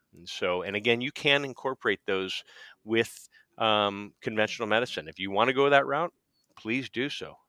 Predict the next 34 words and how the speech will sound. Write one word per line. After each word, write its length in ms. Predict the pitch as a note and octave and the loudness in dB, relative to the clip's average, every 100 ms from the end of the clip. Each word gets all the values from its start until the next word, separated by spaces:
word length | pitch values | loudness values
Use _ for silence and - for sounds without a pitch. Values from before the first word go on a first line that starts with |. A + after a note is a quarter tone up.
| _ _ _ _ _ _ - | _ _ _ _ _ _ -12
You 140 | G#2 | -10
can 280 | - A2+ A2+ | -2 -2 -2
use 140 | A2+ | -6
cannabis. 480 | - A#2 A#2+ D2+ D2+ | -4 -4 -4 -8 -12
It's 140 | E2 G2+ | -8 -2
not 180 | G2 | -2
gonna, 280 | G#2+ F#2+ F2+ - F#2 | -2 -6 -8 -12 -12
uh, 200 | G2+ F2 F2 F#2+ G#2 | -8 -8 -10 _ -16
zero 400 | F#2 G2+ G#2 G2+ - - - | -8 -2 0 0 -4 -12 -6
each 240 | A2+ - | -4 0
other 260 | F#2+ F2+ G2 | -2 0 -2
out. 240 | E2 - - | -2 -6 -16
You 120 | E2+ | -16
can 300 | - F#2+ F#2 | -8 -6 -6
use 260 | F#2 F#2 - | -8 -10 -10
cannabis 480 | G2+ F#2+ F#2 G2 - | -6 -6 -6 -8 -8
with 160 | F#2+ - | -12 -10
chemo, 400 | G2+ G2 F#2+ F#2 | -10 -8 -8 -8
radiation. 500 | F2+ F#2 G2 F#2+ F2 | -6 -6 -6 -8 -12
We 160 | F#2+ G2+ | -10 -8
work 160 | F2 | -8
with 80 | F2 | -8
a 40 | |
lot 140 | F2 E2+ | -6 -6
of 80 | - | -8
cancer 300 | F#2 - - | -12 -12 -14
patients. 320 | E2+ - D#2+ | -12 -12 -14
That's 220 | E2+ - | -16 -10
why 60 | E2+ | -10
I 20 | |
was 120 | E2 | -8
saying 200 | F#2 F2+ | -10 -8
that. 160 | F2+ - | -8 -10
And 180 | F2 | -12